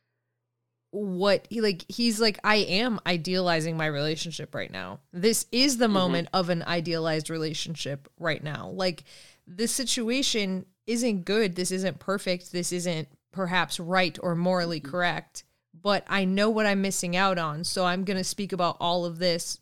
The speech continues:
Speaker 1: as if it is the greatest
Speaker 2: Mm-hmm.
Speaker 1: possible situation. So just having that, like, even if he was saying it in a non-reliable way,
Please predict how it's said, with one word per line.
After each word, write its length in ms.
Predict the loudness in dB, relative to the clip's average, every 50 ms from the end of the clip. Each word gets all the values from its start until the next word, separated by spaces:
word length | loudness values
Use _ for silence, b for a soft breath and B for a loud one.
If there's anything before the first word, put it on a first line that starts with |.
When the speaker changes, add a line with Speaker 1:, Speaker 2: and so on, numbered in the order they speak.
| _ _
Speaker 1:
as 160 | -6 -4 -4
if 160 | -4 -6 -4
it 80 | -4 -2
is 440 | 0 0 -2 -2 -2 -4 -4 -6 -6 _ _ _ _ _ _ _ _
the 240 | -20 -2 0 2 2
greatest 480 | 2 2 0 0 0 2 2 0 0 0
Speaker 2:
Mm-hmm. 100 | 0 -2
Speaker 1:
possible 300 | -2 -6 -8 -10 -10 -8
situation. 460 | -8 -8 -8 -8 -8 -8 -8 -8 -10 B B B B B B B
So 160 | 0 0 2
just 240 | 2 2 0 2 4
having 300 | 2 4 2 2 0 0
that, 140 | -2 0
like, 240 | 0 0 0 0 -2
even 280 | -2 -2 -2 0 -2 -4
if 100 | -4 -4
he 140 | -2 -2 0
was 160 | 0 0 0
saying 440 | -2 0 0 2 2 2 2 2 0
it 120 | -2 -2
in 140 | -2 -2 0
a 100 | 0 0
non-reliable 960 | 0 0 2 2 2 2 2 0 0 0 0 2 2 2 2 2 0 0 0
way, 460 | 0 0 -2 -2 -2 -2 -2 -4 -6